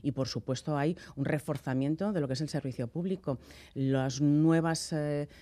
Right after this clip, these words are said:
eh, oportunidades que se van generando, los nuevos servicios que se van generando, siempre son públicos desde Osakidetza, evidentemente. Y decir que se está desmantelando y que se está intentando privatizar sin dar un solo dato,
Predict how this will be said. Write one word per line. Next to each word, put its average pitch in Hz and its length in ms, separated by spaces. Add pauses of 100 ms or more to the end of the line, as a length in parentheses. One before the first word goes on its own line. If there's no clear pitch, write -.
(140)
eh, 139 320
oportunidades 151 760
que 160 100
se 160 100
van 160 160
generando, 175 640
los 151 180
nuevos 156 200
servicios 160 340
que - 80
se 156 80
van 165 160
generando, 170 460 (160)
siempre 175 320
son 147 220
públicos 175 540
desde 127 200
Osakidetza, 127 680
evidentemente. 139 800 (420)
Y 139 100
decir 135 300
que - 80
se 147 100
está 147 160
desmantelando 151 720
y 147 100
que 151 100
se 139 60
está 151 120
intentando 147 560
privatizar 147 680 (180)
sin 143 240
dar 147 160
un 156 100
solo 151 340
dato, 156 320